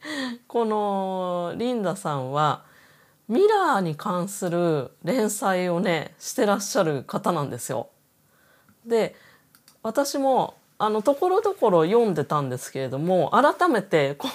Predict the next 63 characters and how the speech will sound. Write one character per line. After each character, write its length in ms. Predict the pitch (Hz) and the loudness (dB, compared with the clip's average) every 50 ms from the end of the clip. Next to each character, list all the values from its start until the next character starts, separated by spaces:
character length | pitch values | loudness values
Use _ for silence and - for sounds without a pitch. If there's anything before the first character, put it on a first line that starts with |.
| - 381 392 | 0 0 0
回 240 | - - 226 175 156 | 0 -2 -2 -2 0
全 320 | 143 - 254 285 294 240 | 2 4 4 4 4 4
部、 160 | 180 165 - - - - - - - - - | 2 2 0 -2 -8 -12 -12 -12 -14 -10 -6
え 280 | - 175 170 160 151 - 202 | -2 0 0 0 0 -2 -4
ー、 20 | |
一 80 | 196 - | -6 -2
回 180 | - - 285 294 | 0 2 2 2
目 80 | 294 294 | 2 0
か 100 | 185 147 | 0 0
ら 100 | 147 147 | 0 0
八 200 | - 208 156 - - _ _ _ | -2 -4 -8 -8 -10 _ _ _
回 200 | - 220 208 202 | 2 2 2 4
目 120 | 196 196 196 | 2 0 0
ま 160 | 180 160 139 | 0 0 2
で 220 | 120 139 123 113 127 | 2 2 0 2 2
リ 120 | 180 202 | 4 4
ン 100 | 226 208 | 4 2
ク 120 | 202 - 226 | 4 4 6
を 200 | 214 208 - - | 6 6 6 4
送 180 | 196 196 - 214 | 2 2 0 -2
っ 20 | |
て 160 | - - 220 | 2 2 0
い 60 | 208 | 2
た 140 | 196 214 208 | 4 2 4
だ 100 | 202 202 | 4 2
い 60 | 214 | 0
た 100 | 208 285 | 0 0
の 160 | 196 160 151 139 | 0 0 2 2
で、 100 | 143 143 | 0 0
全 300 | - - 269 247 285 196 | 0 0 0 0 0 0
て 80 | 156 | 0
読 180 | - 165 165 170 | 0 0 0 2
み 60 | 175 | 2
ま 120 | 175 180 | 2 0
し 80 | 175 - | 0 0
た。 180 | - 107 - - _ _ _ - - - - - - - - - - - _ _ - | -4 -4 -6 -6 _ _ _ -20 -20 -20 -20 -20 -20 -20 -20 -20 -20 -20 _ _ 0
で、 140 | 165 240 226 | 2 2 2
す 240 | - - 277 233 254 | 2 4 6 6 8
ご 220 | 262 339 392 320 | 8 8 8 8
い 100 | 311 247 | 6 6
ね、 400 | 190 170 - 156 147 147 151 - - - - - - - 302 262 | 4 4 4 4 2 2 -2 -6 -10 -10 -8 -8 -4 -2 -2 -2
<laughs> 320 | - - 302 - - - - | -2 -2 -6 -6 -8 -18 -20
す 320 | - - - - 254 254 233 | -16 -10 -6 -4 -2 -2 -2
ご 220 | 220 - 262 311 | 2 4 4 4
い 80 | 403 302 | 4 4
面 340 | - 202 190 190 208 226 240 | 2 2 0 2 0 -2 -2
白 260 | - 254 254 240 240 | 0 0 2 2 0
く 80 | - - | 0 -2
て、 320 | - 190 175 156 147 - - - - 370 330 285 226 - | 2 4 4 4 4 2 -6 -10 -8 -6 -6 -6 -2 4
ま 120 | 208 233 | 4 6
あ、 40 | 196 | 6
ま 220 | 185 233 311 311 | 8 6 6 6
ず 120 | 277 302 214 185 | 4 2 2 2
ミ 180 | 175 196 233 247 | 4 4 6 8
ラ 140 | 233 220 | 8 8
ー 40 | 180 | 6
に 120 | 165 160 151 | 4 4 4
対 200 | 180 180 180 185 | 4 4 4 4
す 140 | - 185 | 2 2
る 100 | 165 165 | 2 4
熱 320 | 165 180 190 180 - 190 165 | 4 4 4 4 4 2 2
意 60 | 151 | 2
も、 240 | 147 143 135 131 | 2 0 -4 -4